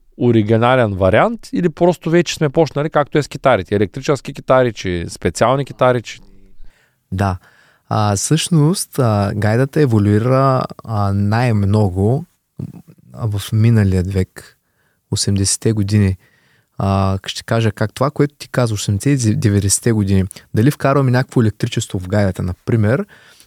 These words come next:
Speaker 2: А, начинът на озвучаване на инструмента, звуковите ефекти, взима-, взимали са звукови ефекти от китарите,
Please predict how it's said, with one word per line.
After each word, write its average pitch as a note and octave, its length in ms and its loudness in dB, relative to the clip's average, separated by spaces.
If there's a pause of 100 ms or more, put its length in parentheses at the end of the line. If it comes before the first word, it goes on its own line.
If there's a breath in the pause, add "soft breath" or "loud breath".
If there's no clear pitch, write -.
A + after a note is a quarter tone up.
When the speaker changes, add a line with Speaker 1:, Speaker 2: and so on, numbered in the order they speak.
Speaker 2:
А, A2+ 180 2
начинът E3 480 2
на C3 80 4
озвучаване A2+ 600 2
на G2 100 4
инструмента, D#3+ 1000 0
звуковите B2+ 580 0
ефекти, C3+ 360 0
взима-, B2 380 2
взимали A#2+ 340 2
са G#2+ 140 0
звукови B2 320 2
ефекти A#2+ 300 -2
от A2 100 -4
китарите, A#2 600 -2